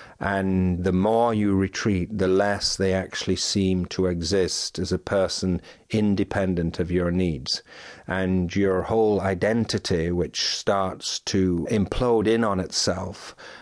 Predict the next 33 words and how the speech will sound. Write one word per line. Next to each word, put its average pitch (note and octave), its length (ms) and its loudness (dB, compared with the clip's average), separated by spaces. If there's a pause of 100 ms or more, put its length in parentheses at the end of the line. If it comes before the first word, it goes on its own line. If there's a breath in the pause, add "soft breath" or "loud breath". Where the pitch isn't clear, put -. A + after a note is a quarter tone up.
(120)
also A2 680 2
constricts - 760 -2
the F#2+ 100 0
person F2+ 440 0
that F2+ 200 0
you're F2+ 200 2
in F2+ 340 2
relationship F2+ 760 -2
with E2+ 220 -4 (200)
at - 120 -8
the F#2 80 -4
same E2+ 320 -2
time. D2 320 -6 (1700 loud breath)
When F#2 160 -2
your F#2 80 2
vision G#2+ 380 0
has F#2 160 0
gone, F2+ 480 0 (480)
no G#2+ 180 2
part F#2 300 -2
of F2 80 -2
the F2+ 80 2
world F2+ 260 0
can D#2+ 140 -2
find F#2 360 0
you. D2+ 200 -4
It's - 260 -6
time G2 400 0 (240)
to - 80 -4
go G2 180 2
into G2 260 0
the F2+ 100 0
dark E2 560 -2